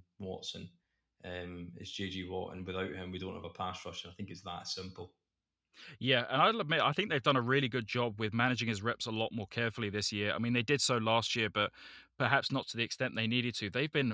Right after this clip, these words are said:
Speaker 2: really careful with just easing him in extremely slowly, and I think that's a really smart move. He looks like he's in great shape once again, so that, I'm really excited to see him on the field, 'cause let's be honest, who isn't? Who doesn't want to see him on the field?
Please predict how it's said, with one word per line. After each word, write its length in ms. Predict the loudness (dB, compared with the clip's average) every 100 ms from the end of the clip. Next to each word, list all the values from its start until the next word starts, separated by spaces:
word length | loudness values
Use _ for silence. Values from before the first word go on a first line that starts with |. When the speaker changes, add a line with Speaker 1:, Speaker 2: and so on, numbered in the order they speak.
| -4
Speaker 2:
really 840 | -8 -4 0 2 4 4 2 0
careful 500 | -2 0 0 -2 -4
with 140 | -4
just 220 | -4 -6 -6
easing 360 | -4 -2 -2 -2
him 140 | -2
in 160 | -2 -2
extremely 720 | -4 -6 -4 -2 0 0 -2
slowly, 540 | -2 -2 -2 -2 -4
and 100 | -4
I 60 | -6
think 220 | -4 -6
that's 160 | -8 -8
a 40 |
really 320 | -8 -6 -6 -4
smart 420 | -4 -2 -4 -4
move. 240 | -4 -4
He 100 | -2
looks 300 | -2 -2 -2
like 100 | -4
he's 140 | -2 -4
in 100 | -2
great 280 | 0 0 0
shape 240 | 0 0
once 220 | -6 -8
again, 280 | -2 -2 -2
so 200 | -2 -2 0
that, 140 | 0 -2 -20 -20 -6 -2
I'm 160 | 2
really 160 | 2 0
excited 320 | 0 -4 -4
to 60 | -4
see 100 | -4
him 100 | -4
on 60 |
the 80 | -4
field, 200 | -4 -4
'cause 140 | -6 -2
let's 140 | -2
be 100 | 0
honest, 240 | -2 -4 -4
who 160 | -4 -2
isn't? 240 | -4 -4
Who 120 | -4 -2
doesn't 240 | -2 -2
want 140 | -6
to 40 | -6
see 120 | -4
him 80 | -4
on 80 | -6
the 80 |
field? 280 | -6 -8 -10